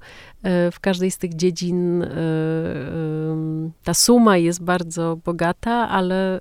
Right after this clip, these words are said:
a, a, ale łączę w, w,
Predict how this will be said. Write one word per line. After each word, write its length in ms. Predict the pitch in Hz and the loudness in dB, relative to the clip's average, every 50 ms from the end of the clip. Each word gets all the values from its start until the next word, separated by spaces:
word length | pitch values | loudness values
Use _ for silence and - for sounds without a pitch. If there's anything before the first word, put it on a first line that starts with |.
| - - | -8 -8
a, 180 | 165 160 - - | -8 -8 -8 -8
a, 200 | 180 175 175 185 | -8 -8 -8 -8
ale 340 | 190 185 175 175 175 175 | -6 -6 -4 -4 -4 -4
łączę 840 | 175 180 190 185 185 185 - - - 175 160 160 160 165 165 165 170 175 | -2 0 0 0 0 0 -4 -4 -4 -4 -6 -6 -6 -6 -6 -8 -10 -12
w, 360 | - - - - 160 156 156 160 | -16 -18 -14 -12 -12 -10 -12 -12
w, 260 | - - - - - | -16 -20 -20 -20 -20